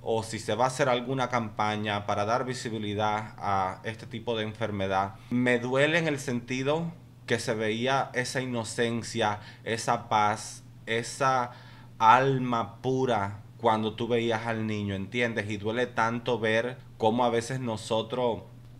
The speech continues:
lo damos todo así por garantizado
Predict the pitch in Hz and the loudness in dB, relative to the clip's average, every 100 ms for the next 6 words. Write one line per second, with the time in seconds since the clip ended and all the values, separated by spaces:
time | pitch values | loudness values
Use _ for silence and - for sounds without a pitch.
0 | - 104 104 101 117 127 - 110 117 - | -12 -4 0 2 0 -2 0 0 0 -2
1 | 117 113 120 110 - - 95 101 98 98 | -8 -2 0 0 -4 -8 -2 -2 -2 -4
2 | 101 - 104 101 120 117 113 | -8 -4 2 4 4 2 -2